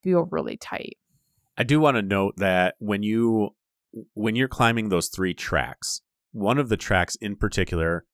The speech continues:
Speaker 2: whoever's in head has an option. You can either claim victory points or you can get some sort of benefit. You can take first player marker, you can get an additional worker, stuff like that.
Speaker 1: Mm-hmm.
Speaker 2: Now,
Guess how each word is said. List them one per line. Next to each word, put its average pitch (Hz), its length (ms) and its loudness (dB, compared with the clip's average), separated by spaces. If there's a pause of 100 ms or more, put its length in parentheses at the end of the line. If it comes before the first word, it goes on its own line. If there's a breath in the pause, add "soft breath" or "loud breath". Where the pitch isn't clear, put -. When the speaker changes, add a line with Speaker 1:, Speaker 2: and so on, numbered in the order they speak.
(120)
Speaker 2:
whoever's 135 380 0
in 135 80 -2
head 98 380 2 (440)
has 104 200 0
an 104 60 0
option. 95 340 2
You 85 80 -8
can 95 120 -10
either 92 200 -2
claim 95 240 -2
victory 131 320 0
points 127 400 -2
or 104 60 -2
you 95 100 -4
can 98 100 -8
get 92 160 -2
some 95 140 -6
sort 90 220 -2
of 82 80 -10
benefit. 78 340 -4
You 76 80 -8
can 80 120 -10
take 80 200 -6
first - 240 -6
player 113 220 4
marker, 101 460 0 (420)
you 90 140 -4
can 82 560 -4 (380)
get 92 180 -4
an 90 100 -10
additional 85 460 -6
worker, 123 600 4
stuff - 320 -4
like 196 180 2
that. 196 180 2
Speaker 1:
Mm-hmm. - 540 -18
Speaker 2:
Now, 101 480 2